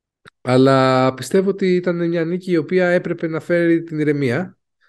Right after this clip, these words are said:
Τώρα είναι τα... Τώρα θέλω να δω αν όντως άλλαξε λίγο η ψυχολογία, αν άλλαξε ο τρόπος που παίζουμε πίσω στην άμυνα, να είμαστε πιο σοβαροί, που ακολουθεί το παιχνίδι με την Bayern.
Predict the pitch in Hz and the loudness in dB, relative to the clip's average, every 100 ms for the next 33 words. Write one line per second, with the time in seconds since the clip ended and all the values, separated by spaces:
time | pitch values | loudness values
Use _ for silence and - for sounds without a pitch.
0 | _ _ _ _ _ 202 214 175 113 110 | _ _ _ _ _ 6 6 6 2 0
1 | 107 104 107 101 92 90 - 180 180 - | -4 -4 -2 -2 -2 -2 2 2 2 2
2 | 127 120 110 117 113 113 123 120 113 123 | 0 0 -2 -2 -2 -2 -4 -4 -4 -2
3 | 117 110 - 110 113 110 - - 110 107 | -2 -2 -4 -4 -2 -2 -4 -4 -2 0
4 | 113 120 110 110 120 117 110 - 113 120 | 2 2 2 0 -2 -2 -4 -6 -6 -2
5 | 120 117 110 - - - - - 117 120 | -2 -2 -4 -10 -20 -20 -20 -10 -2 4
6 | 123 117 113 127 117 120 110 113 117 113 | 4 4 0 -2 -6 -6 -2 0 0 0
7 | 113 110 - 110 117 110 139 208 185 170 | -2 -4 -6 -4 2 4 4 2 0 0
8 | 143 180 180 143 175 175 160 135 139 127 | -2 2 0 2 -2 -2 -2 -2 0 0
9 | 101 | -2